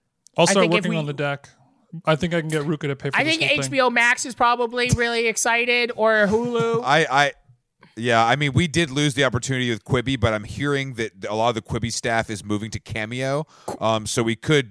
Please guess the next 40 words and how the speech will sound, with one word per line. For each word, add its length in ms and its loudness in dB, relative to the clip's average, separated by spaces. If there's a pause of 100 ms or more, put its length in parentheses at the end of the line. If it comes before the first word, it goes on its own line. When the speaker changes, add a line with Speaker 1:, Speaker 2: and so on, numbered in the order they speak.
Speaker 3:
maybe 240 2
create 220 2
this 120 -6
content 420 -4
for 200 -2
Cameo. 540 -4 (160)
Speaker 2:
Cameo, 180 4
Speaker 3:
Just 120 6 (140)
spin 220 2
it 80 6
Speaker 2:
I 40 6
Speaker 3:
out 140 8
Speaker 2:
want 100 4
to 60 2
Speaker 3:
into 100 2
Speaker 2:
shout 180 4
out 80 4
Speaker 3:
something. 160 0
Speaker 2:
Cameo 440 4
for 140 0
continuously 800 -2
trying 320 -2
to 60 -4
get 240 -2
me 140 -10
to 80 -4
join. 540 -2 (100)
I 120 2
just 200 -10
really 280 -6
want 280 0
Speaker 3:
Why 140 10
Speaker 2:
them 80 8
Speaker 3:
would 120 0
you 80 -4
Speaker 2:
to 40 -6
Speaker 3:
not 340 4
Speaker 2:
know 60 4
Speaker 3:
do 80 2
it? 140 -6